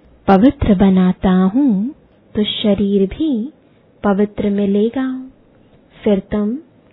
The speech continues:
सतयुग के महाराजा महारानी बनेंगे। साजन आकर लायक बनाते हैं। जानते हो कि माया रावण ने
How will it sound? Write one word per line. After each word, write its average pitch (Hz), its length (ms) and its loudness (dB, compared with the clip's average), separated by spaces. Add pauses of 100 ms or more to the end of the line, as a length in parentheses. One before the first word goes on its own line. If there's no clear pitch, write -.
(460)
सतयुग 196 600 -2 (120)
के 262 260 -2 (500)
महाराजा 202 1080 -2
महारानी 202 800 -4
बनेंगे। 247 840 -6 (640)
साजन 196 500 -2
आकर 208 560 -2 (560)
लायक 202 520 2
बनाते 196 600 -4
हैं। 262 480 -8 (640)
जानते 202 720 0
हो 262 420 -4 (460)
कि 214 80 -2
माया 202 480 0
रावण 196 420 -4
ने 240 400 -4